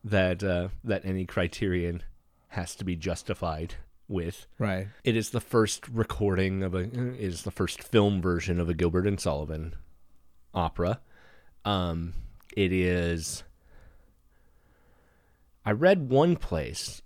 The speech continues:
Speaker 1: uh, it's not listed as this in the Wikipedia, and, and because of that,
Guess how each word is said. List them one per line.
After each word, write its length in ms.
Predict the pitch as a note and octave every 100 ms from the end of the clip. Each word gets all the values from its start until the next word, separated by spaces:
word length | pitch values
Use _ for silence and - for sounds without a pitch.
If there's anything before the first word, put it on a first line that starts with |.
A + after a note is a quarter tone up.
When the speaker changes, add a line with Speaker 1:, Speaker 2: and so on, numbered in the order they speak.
| -
Speaker 1:
uh, 220 | G2 F#2+
it's 180 | F#2 -
not 200 | A3 D#4+
listed 340 | A#3 - C#3+ A#2
as 120 | G#2+
this 200 | B2+ -
in 80 | G#2+
the 60 |
Wikipedia, 760 | G2 G2+ - - C3 E2+ C#2 E2+ - - - -
and, 600 | G2 G2 F#2+ F#2+ G2 - -
and 160 | G#2 G#2
because 420 | A2 - C4 -
of 140 | G#2+
that, 300 | E2 D#2 D#3